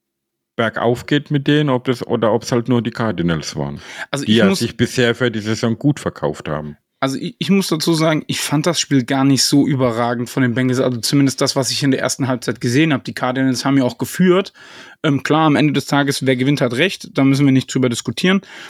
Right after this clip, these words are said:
Speaker 2: Aber da muss man halt vielleicht auch einfach mal abwarten, äh, wie, wie sich das noch entwickelt.
Speaker 1: Ja.
Speaker 2: Und dann gibt's ein Rumor. Also ich hab noch nicht eine Bestätigung gehört, weder von der einen noch von der anderen Seite, aber ich möchte es trotzdem vielleicht
Speaker 1: Ich
Speaker 2: mal
Speaker 1: werd
Speaker 2: ganz
Speaker 1: mal
Speaker 2: kurz
Speaker 1: bei so einem Gerücht auch nie bekommen, glaub ich.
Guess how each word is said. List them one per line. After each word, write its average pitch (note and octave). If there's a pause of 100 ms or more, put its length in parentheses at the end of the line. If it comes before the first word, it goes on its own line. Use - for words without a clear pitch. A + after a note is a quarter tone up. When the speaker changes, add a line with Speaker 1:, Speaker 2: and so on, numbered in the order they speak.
(280)
Speaker 2:
Aber C#3
da B2 (120)
muss C#3
man B2+
halt B2
vielleicht B2
auch A2
einfach A#2+
mal A#2+
abwarten, -
äh, -
wie, C3+
wie B2
sich A2+
das -
noch B2
entwickelt. B2+ (640)
Speaker 1:
Ja. A2 (500)
Speaker 2:
Und C3+
dann G3+
gibt's - (140)
ein C#3
Rumor. C#3+
Also C3
ich -
hab -
noch D#3
nicht D3+
eine D#3
Bestätigung B2+
gehört, A#2+
weder C3
von B2+
der B2+
einen C#3
noch C3+
von C3+
der -
anderen D3
Seite, D3
aber C3+
ich C3
möchte C#3+
es -
trotzdem C3+
vielleicht C3
Speaker 1:
Ich -
Speaker 2:
mal C3+
Speaker 1:
werd B2+
Speaker 2:
ganz C3
Speaker 1:
mal G2+
Speaker 2:
kurz F#2+
Speaker 1:
bei F2+
so -
einem F#2+
Gerücht G2+
auch F#2
nie F#2+
bekommen, G2+
glaub D#2
ich. -